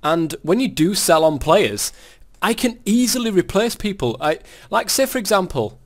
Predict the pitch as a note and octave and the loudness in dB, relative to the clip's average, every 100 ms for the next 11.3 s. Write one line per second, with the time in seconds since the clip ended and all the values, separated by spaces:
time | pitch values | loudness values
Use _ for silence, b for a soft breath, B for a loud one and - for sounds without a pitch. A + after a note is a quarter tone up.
0 | - - - - C#3+ G3 - C#3+ B2 G#2+ | -20 -20 -20 -6 0 2 4 2 2 0
1 | G2 - - - - - _ _ - G3 | -6 -14 -20 -20 -20 -20 _ _ -6 -2
2 | F#3+ - - F#3 F3 F3 F#3+ A#3+ C4+ F3+ | -2 -2 -2 0 2 0 0 -2 0 2
3 | D#3 C3 A#2+ A2+ A2 A#2+ A2 G#2 G#2+ G2 | 2 0 0 -2 -4 -6 -6 -6 -8 -8
4 | B B B G#3+ - C4+ B3 F#3+ F#3 C#3+ | B B B -4 -2 -2 -2 0 0 -2
5 | - B2 G2+ G#2 - E3+ - F3 F3 D#3+ | 0 0 0 -6 -6 -4 2 2 2 0
6 | C#3+ C3+ B2+ C#3+ A#2 G2 - B2 A#2+ - | -2 -2 -4 -2 -2 -4 -8 -6 -6 -8
7 | D2+ - C#3+ C3 C3 - - C3+ B2+ A#2 | -12 -4 -2 -2 -8 -10 -6 2 2 2
8 | - G#2 A2 G2+ F#3 C#3 F#2 B B B | -2 -6 -6 -2 0 0 -2 B B B
9 | B C3 C3 C3 C3+ C3 D#3 F3 F#3 E3+ | B 2 4 4 0 -4 -2 4 4 4
10 | E3 D#3+ D3 C#3 B2+ A2+ G2+ C#3 F3 D3 | 0 -2 -2 -2 0 -2 0 -4 -2 2
11 | B2+ - | 0 0